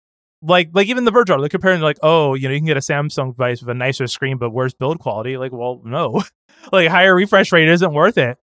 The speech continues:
and that's why I'm saying this is, like, the phone you'd, like, the, the default mid-range option in that the only complaint I could see is that it does have a worse fingerprint scanner than the Pixel six, and that actually had a pretty shit fingerprint scanner.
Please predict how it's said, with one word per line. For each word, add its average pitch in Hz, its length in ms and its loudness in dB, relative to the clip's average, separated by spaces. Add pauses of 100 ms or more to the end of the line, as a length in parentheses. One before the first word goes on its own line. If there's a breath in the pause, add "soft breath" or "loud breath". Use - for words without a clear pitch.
and 156 260 2 (280 loud breath)
that's 190 180 4
why 233 80 6
I'm 214 80 2
saying 226 280 4
this 185 140 4
is, 208 120 -2
like, 170 260 2
the 170 160 -2
phone 165 360 2
you'd, 165 200 -4 (180)
like, 151 220 0
the, 151 340 -2
the 151 200 0
default 170 340 2
mid-range 170 400 -2
option 123 400 -4
in 139 160 -8
that 139 280 -2 (340)
the 190 220 2
only 240 340 4
complaint 220 440 2
I 185 160 2
could 185 160 -4
see 196 160 0
is 165 80 0
that 147 120 2
it 131 160 -6
does 170 200 2
have 196 160 2
a 180 60 2
worse 156 220 0
fingerprint 147 460 -8
scanner 185 260 -2
than 170 120 -4
the 123 80 -4
Pixel 135 320 -8
six, 139 320 -6
and 117 140 -10
that 131 160 -10
actually 139 300 -10
had 139 100 -4
a 123 60 -8
pretty 143 280 -6
shit 139 240 -8
fingerprint 147 480 -6
scanner. 185 420 -4